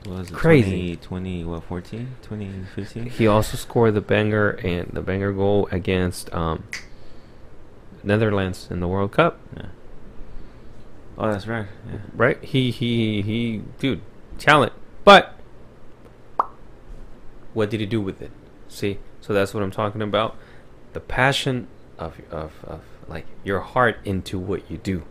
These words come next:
Speaker 2: For example, Cristiano Ronaldo. There's a lot of haters. A lot of haters of Cristiano Ronaldo that like to begin with to compare to Messi. Dude, you cannot.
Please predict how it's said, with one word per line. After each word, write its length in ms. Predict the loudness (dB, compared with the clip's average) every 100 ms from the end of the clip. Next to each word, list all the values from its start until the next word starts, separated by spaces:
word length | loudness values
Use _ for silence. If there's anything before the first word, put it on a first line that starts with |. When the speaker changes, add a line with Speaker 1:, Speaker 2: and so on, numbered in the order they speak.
| -16 -16 -16 -16 -16 -16 -14 -6
Speaker 2:
For 100 | -4
example, 360 | 0 0 0
Cristiano 400 | -4 -4 -2 -2
Ronaldo. 460 | -2 -4 -4 -4 -6 -10 -16 -18 -18 -18 -20 -12
There's 140 | -10 -6
a 40 |
lot 280 | 0 2 2
of 60 | 0
haters. 480 | -4 -4 -10 -14 -18 -20 -18 -8
A 40 |
lot 260 | -4 -2 -2
of 100 | -4
haters 300 | -6 -6 -12
of 80 |
Cristiano 320 | -14 -8 -6 -6
Ronaldo 360 | -4 -4 -4
that 120 | -6
like 300 | -4 -4 -6 -12
to 80 |
begin 360 | -8 -4 -4 -2
with 220 | -4 -4
to 100 | -8
compare 360 | -8 -4 -2 -2
to 140 | -2
Messi. 400 | -2 -2 -4 -10 -10 -12 -12 -12 -10 -10 -12 -12 -12 -12 -16 -16 -16 -16 -16 -16 -16 -14
Dude, 140 | -12 -12
you 80 | -10
cannot. 420 | -2 2 2 2